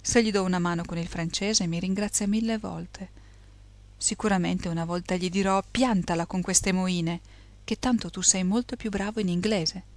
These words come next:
e in geografia." Anna Frank. Giovedì,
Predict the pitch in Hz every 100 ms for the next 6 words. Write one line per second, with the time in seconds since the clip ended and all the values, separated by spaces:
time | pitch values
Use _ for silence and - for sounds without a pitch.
0 | - - 214 208 208 208 208 - 180 -
1 | - - - - - - - - - -
2 | 180 180 185 - 160 175 - - - -
3 | - - - - - - - - - -
4 | - 214 202 180 185